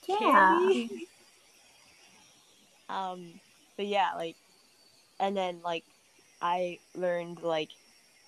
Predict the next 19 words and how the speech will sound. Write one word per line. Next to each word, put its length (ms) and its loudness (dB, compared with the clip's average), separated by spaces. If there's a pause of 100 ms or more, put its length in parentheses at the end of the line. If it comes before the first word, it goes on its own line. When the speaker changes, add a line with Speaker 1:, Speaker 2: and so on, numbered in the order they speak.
(380)
Speaker 2:
well, 200 4
like, 220 4
how 300 6
we 280 -4 (220)
did 160 2
it 140 2
was 180 -4
more 160 -6
like, 360 -6
oh, 300 -4 (320)
yeah, 260 2
like, 200 -6 (600)
dress 300 -4
up 200 0
as, 260 -2
like, 160 -6 (180)
something 560 -6
not, 320 0
like, 220 -2